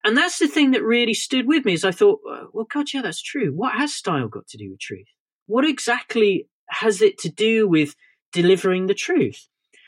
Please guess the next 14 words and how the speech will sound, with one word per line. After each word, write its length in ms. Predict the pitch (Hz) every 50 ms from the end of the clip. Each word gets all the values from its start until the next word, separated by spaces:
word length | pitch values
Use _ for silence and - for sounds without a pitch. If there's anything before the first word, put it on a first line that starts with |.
| _ _ -
It's 160 | - 233 226
like, 200 | 262 262 226 -
well, 280 | 240 247 247 233 220 - - - - - - _ _ _ -
okay 320 | 240 294 294 - 156 117 110
then. 280 | 107 113 175 247 262 -
So 360 | - - 233 226 220 220 214 - -
in 120 | 208 220
a 60 | 233
sense, 400 | - - 294 277 247 175 - - -
Errol 340 | 202 214 220 214 214 208
was 240 | 190 180 180 175 -
saying 360 | - 196 196 202 214 208 190 - -
to 80 | 147 131
me, 380 | 123 113 110 117 - - -